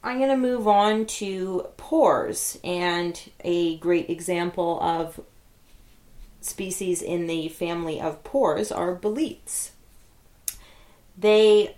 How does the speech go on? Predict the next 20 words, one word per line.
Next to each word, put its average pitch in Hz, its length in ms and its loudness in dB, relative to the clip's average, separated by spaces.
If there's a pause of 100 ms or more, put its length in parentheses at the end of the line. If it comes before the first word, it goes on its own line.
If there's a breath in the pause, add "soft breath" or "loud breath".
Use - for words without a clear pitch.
have 214 320 2
a 214 140 2
sponge-like 339 1120 0
layer 202 560 6
of 196 280 2
very 277 680 0
tiny 233 680 -6
tubes, - 880 -6 (500 soft breath)
and 180 600 -2
this 226 380 2
is 196 180 -8
where 190 180 0
the - 80 -4
spore 233 400 -2
print, - 400 -10
the 175 120 0
spores - 760 -4
get - 280 -4
released. - 680 -10
So 170 480 -2